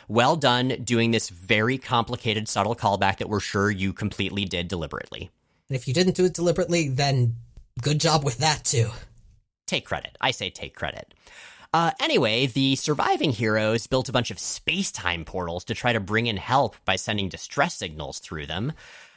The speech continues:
Speaker 1: Uh, and then went on to protect the Morlocks, which in this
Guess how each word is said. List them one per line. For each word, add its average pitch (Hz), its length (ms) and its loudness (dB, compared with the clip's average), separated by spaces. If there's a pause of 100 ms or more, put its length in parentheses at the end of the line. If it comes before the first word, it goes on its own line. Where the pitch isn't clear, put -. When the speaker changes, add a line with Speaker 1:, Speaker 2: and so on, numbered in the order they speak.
(240)
Speaker 1:
Uh, 160 280 4
and 147 140 0
then 165 220 2
went 151 260 2
on 104 380 2
to 107 240 -4
protect - 520 -4 (120)
the 135 100 2
Morlocks, 165 720 -2 (120)
which 123 360 -2
in 98 220 -2
this 185 340 -2